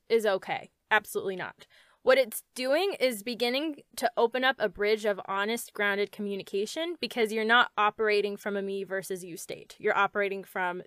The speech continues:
"There's an imbalance, we're all in this together, let's figure this out." We're all one, just in our own little simulations of reality. So expanding your understanding to those other simulations offers a lot of understanding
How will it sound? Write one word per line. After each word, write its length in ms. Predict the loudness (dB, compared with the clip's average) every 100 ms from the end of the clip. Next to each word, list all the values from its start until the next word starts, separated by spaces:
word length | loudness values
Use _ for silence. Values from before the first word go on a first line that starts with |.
| 4
"There's 280 | 6 6 2
an 80 |
imbalance, 680 | -2 4 4 6 2 -2 -10 2
we're 140 | 6
all 220 | 8 6
in 60 | 4
this 160 | -2
together, 480 | -4 2 2 4 2
let's 240 | 2 -2 -4
figure 320 | -8 -6 -8
this 220 | -8 -8
out." 240 | -8 -8 _ -20 -20 _ _ _
We're 160 | 4 8
all 240 | 10 10
one, 360 | 8 4 2 -4 _ _
just 300 | 0 0 0
in 100 | 4
our 140 | 4
own 240 | 4 0 2
little 200 | 2 2
simulations 840 | 0 0 2 2 0 -2 -6 -6
of 100 | -8
reality. 580 | -8 -6 -6 -6 -10 -10
So 220 | -2 -2
expanding 640 | -2 -6 -4 0 0 0
your 140 | 0 0
understanding 640 | 0 -2 -4 -4 -2 -2 -6
to 160 | -4
those 240 | 2 2 2
other 280 | 2 0
simulations 840 | -2 -4 -2 0 -2 -4 -8 -8 -4
offers 360 | -2 0 0 -2
a 120 | -4
lot 280 | -2 -2 -2
of 80 | -4
understanding 840 | -4 -4 -4 -8 -6 -4 -6 -8